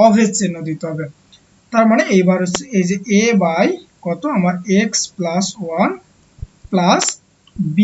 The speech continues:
by কত হবে আমার হচ্ছে x minus one। এটাকে দিলাম হচ্ছে সমীকরণ এক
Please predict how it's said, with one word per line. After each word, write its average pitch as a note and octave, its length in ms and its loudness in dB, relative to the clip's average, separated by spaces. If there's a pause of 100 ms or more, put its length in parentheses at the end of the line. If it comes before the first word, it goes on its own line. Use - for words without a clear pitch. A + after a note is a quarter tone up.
(220)
by F3+ 160 2 (140)
কত F3 140 -4 (120)
হবে E3+ 160 -6 (100)
আমার E3+ 200 -4
হচ্ছে F3+ 180 -4 (340)
x - 20 -8 (220)
minus D#3+ 400 -4 (340)
one। - 100 -8 (360)
এটাকে A#3 320 2 (100)
দিলাম E3+ 260 -2
হচ্ছে F3 320 -6 (180)
সমীকরণ G3+ 680 2 (420)
এক G#3+ 60 2